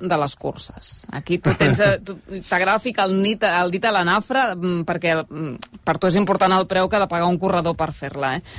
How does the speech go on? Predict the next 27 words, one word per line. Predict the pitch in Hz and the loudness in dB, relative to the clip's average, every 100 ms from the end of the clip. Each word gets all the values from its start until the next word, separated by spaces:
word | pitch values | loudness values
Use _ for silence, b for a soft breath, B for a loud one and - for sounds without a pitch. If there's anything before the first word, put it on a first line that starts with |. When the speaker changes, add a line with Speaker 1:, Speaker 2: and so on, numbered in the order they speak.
| - | 0
Speaker 1:
No | 202 | 4
hi | 220 | 4
ha, | 202 | 2
mm, | 190 185 180 170 170 160 | -2 -8 -6 -6 -8 -6
curses | 180 180 160 | -4 -2 0
gratuïtes | 165 151 147 135 135 139 | 0 0 -2 -4 -4 -4
ja, | 135 123 | -4 -4
Miquel. | 135 139 131 | -6 -4 -4
Això | 151 - 160 170 - | -2 0 2 2 2
ara | 156 165 | 0 0
s'ha | 175 165 | -2 -2
convertit, | 165 160 160 160 | 2 2 0 0
doncs, | 170 170 156 | 0 0 0
en, | 151 110 | -2 -2
en, | 139 135 117 | -4 -4 -2
en | 151 | 0
un | 160 | 2
negoci | 160 156 165 170 | 4 4 2 2
en | 160 | 0
moltes | 160 165 | 0 0
ocasions | 160 165 170 185 214 277 | 0 0 0 2 2 0
i | 254 | 0
les | 160 | 2
empreses | 151 143 139 151 | 0 -2 -2 -4
que | 143 | -2
les | 143 143 | -4 0
munten, | 156 151 151 | 0 0 0